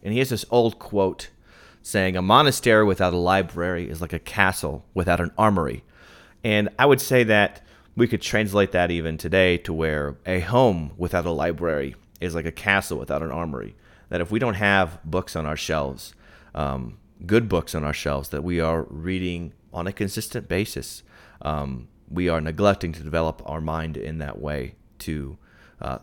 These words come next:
think better about the world. Because when you l-, read a book, um, it's not just s-, for simple pleasure,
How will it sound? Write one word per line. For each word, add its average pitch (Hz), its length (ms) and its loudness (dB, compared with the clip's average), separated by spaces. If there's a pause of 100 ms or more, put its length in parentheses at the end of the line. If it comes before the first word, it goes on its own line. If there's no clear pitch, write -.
think - 420 -2
better 82 320 -2
about 80 280 -4
the 76 80 -6
world. 82 240 0
Because 101 360 -4
when 180 100 -4
you 202 280 -2
l-, 123 160 -6
read 165 200 6
a 120 40 4
book, - 480 2 (420)
um, 92 460 2
it's 127 220 -2
not 135 240 4
just 113 280 0
s-, - 180 -10
for - 180 -10
simple 95 340 -4
pleasure, 95 540 -4